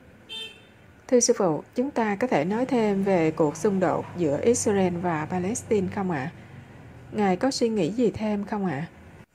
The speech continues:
Chúng ta có thể nói về gì nữa? Nhưng thôi, không cần bận tâm, bỏ đi. Thưa Sư Phụ, có suy nghĩ hoặc tin gì muốn chia sẻ thêm không ạ? Ờ,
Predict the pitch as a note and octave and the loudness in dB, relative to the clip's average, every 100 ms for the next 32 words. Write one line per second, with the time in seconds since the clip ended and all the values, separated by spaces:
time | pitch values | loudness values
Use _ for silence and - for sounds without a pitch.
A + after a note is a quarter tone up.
0 | - - A#3+ B3+ A3+ G3 F#3 A3+ F#3 D#3 | -20 -4 -4 0 0 0 -2 -2 -2 -2
1 | F3+ F#3 A#3 C4+ A3 F3 E3+ D#3+ D#3+ - | -4 -4 -4 -2 0 2 2 0 -2 -8
2 | A3+ - - - - - - - - - | -10 -12 -20 -20 -20 -20 -20 -20 -14 -2
3 | G#3 F#3 F3 E3 - G#3+ F#3+ F3 - G#3+ | 0 0 -2 -6 -8 -4 -2 -4 -4 -6
4 | G3 D#3 C#3+ B2 D3+ F#3+ F3+ - - - | -4 -4 -6 -10 -6 -6 -6 -10 -8 -4
5 | D3+ - G#3+ F3+ - - - - - - | -4 -2 -4 -4 -8 -20 -20 -20 -20 -20
6 | - - - - - - - - - B3 | -20 -20 -20 -20 -20 -20 -20 -20 0 2
7 | - A3+ G3+ D3+ E3+ - C4 - A3 G3 | 2 2 2 2 0 -2 -2 0 0 0
8 | C3 D#3 C4+ B3+ E3 - G#3+ G3+ G3+ F3+ | 0 -2 -2 -2 -2 0 0 2 2 2
9 | E3 F#3+ B3+ D4 G#3 G3 D#3+ C#3 F#3 A#3 | 0 -2 -2 0 0 2 -2 -2 -2 -2
10 | G#3+ G#3+ G3+ D#3 E3 - - - - - | -2 -4 -4 -4 -6 -12 -18 -20 -20 -20
11 | - - - - - - - - - F#3 | -20 -20 -20 -20 -20 -20 -20 -20 -4 0
12 | F#3 | 0